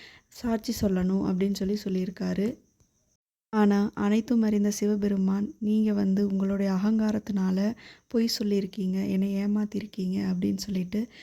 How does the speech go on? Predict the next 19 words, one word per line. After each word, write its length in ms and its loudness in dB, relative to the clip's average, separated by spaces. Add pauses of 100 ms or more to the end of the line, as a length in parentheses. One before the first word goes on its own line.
(160)
ரெண்டு 360 4
பேருக்குமே 420 2
வந்து 320 0
தண்டனை 420 0
கொடுக்குறாரு. 640 -4 (300)
அதாவது 400 0
பிரம்மா 380 2
அவர்களுக்கு, 760 0 (280)
"உனக்கு 380 -2
வந்து 500 0
பூலோகத்துல 760 0 (260)
கோயிலே 580 2
கிடையாது." 760 -2 (320)
அதே 200 6
மாதிரி 560 4 (160)
தாழம்பூவுக்கு 800 0
பொய் 340 -2
சாட்சி 500 -6
சொன்னதுக்காக, 720 -4